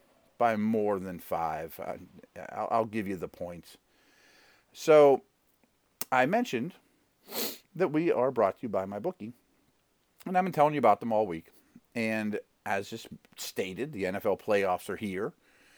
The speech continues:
and it's time for you to get in on the action with MyBookie. So,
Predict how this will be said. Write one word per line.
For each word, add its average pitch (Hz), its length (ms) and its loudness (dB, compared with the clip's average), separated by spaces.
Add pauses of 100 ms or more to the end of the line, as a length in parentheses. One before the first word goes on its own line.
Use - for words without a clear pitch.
(180)
and 202 100 -6
it's - 80 -8
time 185 240 6
for - 120 -12
you 170 100 -4
to 156 80 -8
get 131 320 -2
in 123 280 -2
on 101 220 -4
the 135 120 -8
action - 460 -8
with 110 140 -6
MyBookie. 139 480 -2 (200)
So, 117 320 0